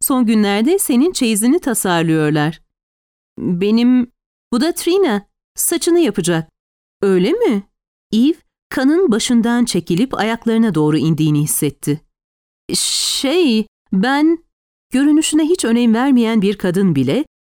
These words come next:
saçını başında gökkuşağı renginde bukleler oynaşan birine taratmak istemez. "Bence bu iyi bir fikir değil."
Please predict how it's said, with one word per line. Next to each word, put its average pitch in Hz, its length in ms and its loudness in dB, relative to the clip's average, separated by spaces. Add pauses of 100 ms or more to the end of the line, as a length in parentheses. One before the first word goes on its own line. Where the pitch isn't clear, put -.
saçını 294 560 0
başında 277 400 0
gökkuşağı 247 680 -2
renginde 196 520 0
bukleler 240 500 0
oynaşan 170 640 -2
birine 202 300 0
taratmak 202 520 -4
istemez. 139 540 -4 (520)
"Bence 254 880 -4
bu 285 340 0
iyi 277 240 2
bir 269 120 2
fikir 214 440 -4
değil." 135 280 0